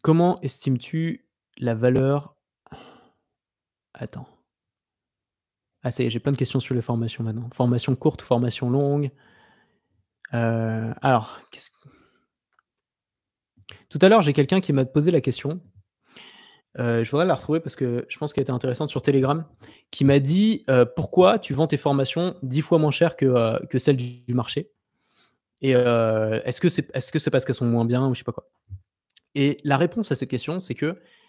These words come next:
le prix d'une formation n'est jamais proportionnel à sa qualité. C'est pas comme ça qu'on fixe le prix d'un produit. Le prix d'un produit est fixé en fonction du marché qu'on a envie de cibler.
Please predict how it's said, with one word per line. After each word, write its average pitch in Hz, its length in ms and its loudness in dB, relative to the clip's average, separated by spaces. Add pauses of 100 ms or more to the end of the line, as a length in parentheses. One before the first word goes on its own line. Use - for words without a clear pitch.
(120)
le 131 220 -2
prix 208 300 -2
d'une 151 160 -2
formation 127 540 -4 (280)
n'est 123 200 0
jamais 151 520 0
proportionnel 139 580 -4
à - 40 -4
sa 113 140 -10
qualité. 143 460 -6 (320)
C'est - 140 -8
pas 180 120 4
comme 180 160 2
ça 190 140 0
qu'on 147 120 -4
fixe - 280 -10
le 143 80 -2
prix - 180 -6
d'un 143 120 -2
produit. 120 340 -4 (560)
Le 127 140 -2
prix - 240 0
d'un 190 100 2
produit 170 320 0
est 202 60 -2
fixé - 460 0
en 131 60 -4
fonction 180 300 -2
du 143 80 0
marché 151 320 -2
qu'on 156 140 -6
a 135 40 -2
envie 135 160 -4
de - 60 -12
cibler. - 360 -8